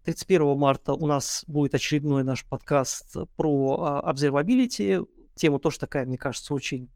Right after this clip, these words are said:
а, она не совсем, не напрямую про, про, про прям написание кода, да, но разработчикам без observability, если там ты пишешь не, не просто там сайтик,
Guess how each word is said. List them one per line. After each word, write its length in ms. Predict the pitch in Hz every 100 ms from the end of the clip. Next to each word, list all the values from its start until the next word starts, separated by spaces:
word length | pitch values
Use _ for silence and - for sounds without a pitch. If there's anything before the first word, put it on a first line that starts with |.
| _ _ _ - _ _ _ -
а, 180 | - -
она 200 | 180 190
не 100 | 208
совсем, 560 | 170 180 - 160 160 208
не 80 | 220
напрямую 420 | 220 220 226 202
про, 180 | 156 143
про, 140 | 160
про 140 | - 160
прям 280 | 170 151
написание 480 | 151 160 170 156 151
кода, 280 | - 285 208
да, 140 | 151
но 140 | 175 143
разработчикам 640 | 143 139 156 196 - 139
без 140 | 135
observability, 1200 | 139 - 139 135 147 185 151 - 139 131 135 - 156
если 240 | 147 -
там 220 | - 135
ты 100 | 127
пишешь 360 | - 160 - -
не, 100 | 143 147
не 140 | 147
просто 300 | 156 151 -
там 120 | 131
сайтик, 420 | 120 143 131 -